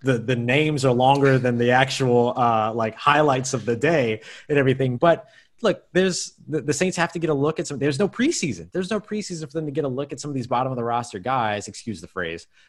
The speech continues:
but, you know, these depth guys and everything. And so they're wanting to get a look at as many of these players as they can. And sometimes that means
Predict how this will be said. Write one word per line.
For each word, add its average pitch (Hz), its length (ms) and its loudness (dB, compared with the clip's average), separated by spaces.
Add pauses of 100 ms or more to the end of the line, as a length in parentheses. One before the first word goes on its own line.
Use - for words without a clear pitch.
but, 156 300 0 (100)
you 247 100 -2
know, 156 60 0
these 135 180 -4
depth 139 300 -2
guys 127 540 -4 (260)
and 139 80 -6
everything. 117 500 -6
And 135 120 -4
so 147 360 -4
they're 165 220 -2
wanting 160 260 -4
to 156 60 -6
get 156 140 -4
a - 20 -4
look 156 240 -6
at 143 60 -6
as 120 100 -6
many 135 160 -4
of 135 60 -6
these 120 140 -8
players 131 360 -6
as 110 100 -8
they 110 120 -6
can. 135 380 -10
And 117 160 -8
sometimes 139 460 -6
that 123 160 -4
means 131 480 -8